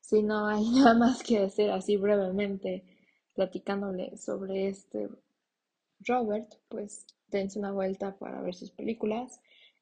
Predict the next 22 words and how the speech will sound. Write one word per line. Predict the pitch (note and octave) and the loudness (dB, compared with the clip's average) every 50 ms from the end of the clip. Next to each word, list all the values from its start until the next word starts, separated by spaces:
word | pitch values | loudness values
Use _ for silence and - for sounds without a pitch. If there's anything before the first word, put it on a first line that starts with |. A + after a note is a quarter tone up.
| _ - | _ -6
y | A3+ A#3 A#3 A#3 A#3 G#3 | -2 0 0 2 0 0
platíquenme | A3 A3 G#3 - G#3+ - G#3 G#3 G#3 G#3 | -2 -6 -6 -6 -6 -6 -6 -6 -6 -6
vía | G3+ G3 F#3+ | -6 -6 -6
redes | F#3+ F#3+ F#3+ G3 G3 | -6 -6 -8 -8 -8
sociales | - - G3+ - A3 G#3+ G#3 G#3 A3 A#3 A#3 - - | -10 -10 -10 -6 -6 -4 -4 -4 -4 -6 -8 -10 -12
lo | - - | -14 -14
que | - - - - - _ _ _ _ _ _ _ _ _ _ | -12 -14 -14 -14 -16 _ _ _ _ _ _ _ _ _ _
les | - G3 G3 G3 G3 - - | 2 2 2 2 0 -6 -6
pareció, | - F#3+ F#3 F#3 F#3 - - - A3 A3 A3+ A#3 | -4 -2 -2 -2 -4 -4 -2 0 0 2 2 2
lo | A3 G#3+ G3+ - | 2 0 0 -2
que | - | -8
opinan | - - G3+ G3 G3+ G3+ G3 F#3+ | -8 -6 -6 -4 -4 -4 -6 -6
de | F#3+ F#3+ G3+ G#3+ | -4 -2 -2 -2
ellas | A3 G#3+ G#3+ G#3+ A3 A#3 B3 A#3+ - - - | -2 -2 -2 -4 -4 -6 -8 -10 -12 -12 -10
y | |
sobre | F#3 - G#3 G3 G3 F#3+ | -8 -6 -6 -6 -4 -6
lo | F#3 F#3 F#3+ | -6 -6 -6
que | F#3+ | -8
les | F#3+ G3 G3+ | -8 -6 -8
gustaría | F#3+ F#3+ - F#3 F#3 F#3 F#3 | -8 -8 -6 -4 -2 -2 0
ver | F#3 F#3 F#3 G3+ | 0 0 -2 -2
en | A3 A3 G#3+ G#3+ G3+ | -4 -4 -6 -8 -10